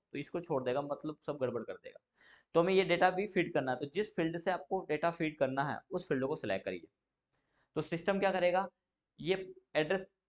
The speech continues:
अ, पकड़ लेगा, सी सिक्सटीन पर जाएगा हमेशा। ठीक है, इसके बाद हम कंट्रोल डाउन करेंगे। कंट्रोल डाउन करेंगे तो कहाँ पहुँच जाएगा?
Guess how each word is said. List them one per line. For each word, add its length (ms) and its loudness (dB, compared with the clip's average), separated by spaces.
अ, 60 -4
पकड़ 300 2
लेगा, 420 2
सी 580 -8
सिक्सटीन 500 -4
पर 100 -4
जाएगा 320 0
हमेशा। 320 -12
ठीक 140 0
है, 140 -6
इसके 240 0
बाद 180 10
हम 160 0
कंट्रोल 380 2
डाउन 240 4
करेंगे। 380 -2
कंट्रोल 300 2
डाउन 240 4
करेंगे 220 2
तो 60 -2
कहाँ 180 2
पहुँच 180 -2
जाएगा? 260 0